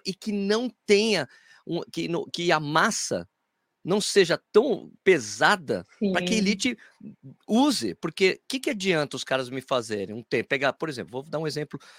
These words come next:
Speaker 1: do tênis que invent-, que, que trouxe a moda do, da resposta. Ah, é, o re-, o retorno de energia, retorno de energia foi a Adidas contra a Boost, aquele T P U. Só que o T P U, o problema do T P U, do T P U, quanto mais massa você coloca, mais pesado ele fica.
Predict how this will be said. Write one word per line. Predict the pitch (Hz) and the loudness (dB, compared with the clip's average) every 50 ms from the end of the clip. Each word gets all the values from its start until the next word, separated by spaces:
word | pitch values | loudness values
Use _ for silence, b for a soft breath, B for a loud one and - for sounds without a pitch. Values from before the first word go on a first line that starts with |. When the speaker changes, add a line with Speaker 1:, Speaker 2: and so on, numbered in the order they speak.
| B B B | B B B
Speaker 1:
do | - 127 135 | -14 -12 -10
tênis | - - 175 190 196 175 | 0 2 2 4 2 0
que | - - 175 170 165 | -2 -6 -6 -6 -6
invent-, | 160 156 170 160 143 - _ - | -2 -2 -2 -2 -2 -8 _ -8
que, | - 160 - - | -8 -8 -8 -8
que | - - 151 151 - - _ | -10 -10 -10 -10 -10 -6 _
trouxe | 175 170 190 208 190 - - 180 | 2 2 4 2 2 0 -4 -4
a | 160 | -4
moda | 139 135 139 147 160 175 165 156 156 | -4 -2 -2 0 0 0 0 -2 -4
do, | 139 147 151 147 143 135 127 | -4 -4 -6 -6 -4 -6 -8
da | - - - 139 | -8 -4 -2 -2
resposta. | 131 131 143 - - - - 117 92 - - - - B B B B B B B | -2 -2 -6 -10 -10 -6 -4 -4 -4 -4 -6 -12 -18 B B B B B B B
Ah, | 113 151 156 131 | 2 2 2 2
é, | 113 104 98 90 - - | 0 -4 -8 -8 -8 -8
o | 104 104 76 95 | -8 -8 -8 -6
re-, | 104 120 - B B B | -6 -6 -8 B B B
o | _ 113 | _ -2
retorno | 135 135 - - 185 190 175 | -2 0 4 4 2 2 2
de | 139 160 | 0 0
energia, | 160 151 151 131 147 139 | 0 0 0 0 -2 -2
retorno | 131 143 135 180 175 | -2 0 -2 0 0
de | 185 | 0
energia | 202 196 B B B B B | 0 -2 B B B B B
foi | _ - 143 147 160 - - | _ 0 2 2 2 0 0
a | - 147 160 | 0 0 0
Adidas | 160 147 160 156 170 - | 2 0 -2 -2 -2 -8
contra | - - 160 151 - 180 | -8 -8 -8 -4 -4 -6
a | |
Boost, | 165 160 165 139 - - | -2 -2 -4 -4 -4 -6
aquele | 101 - - 104 104 | -10 -10 -8 -10 -8
T | - - 107 | -8 -8 -8
P | - - 135 | -4 -2 0
U. | 139 131 107 - _ _ _ _ _ - _ _ _ _ - | 0 0 -2 -4 _ _ _ _ _ -20 _ _ _ _ -8
Só | - 160 | -6 -6
que | 156 - | -2 -2
o | 196 | 0
T | - 240 | 0 0
P | 226 - - | 0 2 2
U, | 165 202 | 4 4
o | 233 | 2
problema | - 165 160 190 208 | 2 0 2 2 2
do | 202 185 | 2 2
T | 180 | 0
P | - - - | 0 -2 -4
U, | - - | -4 -6
do | - 160 | -10 -6
T | - 175 | -6 -6
P | - - 180 | -2 -2 -2
U, | 180 | -2
quanto | - 202 185 - 202 | -2 -4 -2 0 -2
mais | 165 156 175 214 311 247 - | 0 0 -2 -4 -4 -4 -6
massa | 151 151 156 151 - - | -2 0 0 0 0 -4
você | - 139 - 147 | -8 -8 -8 -4
coloca, | - 143 170 - - 160 | -4 -4 -4 -4 -6 -8
mais | 160 170 180 202 190 - | -4 -2 -2 -2 -2 -2
pesado | - 170 143 151 151 151 | -4 -2 -2 0 -2 -2
ele | 156 143 | -4 -8
fica. | - - 120 110 - - | -6 -6 -6 -6 -6 -12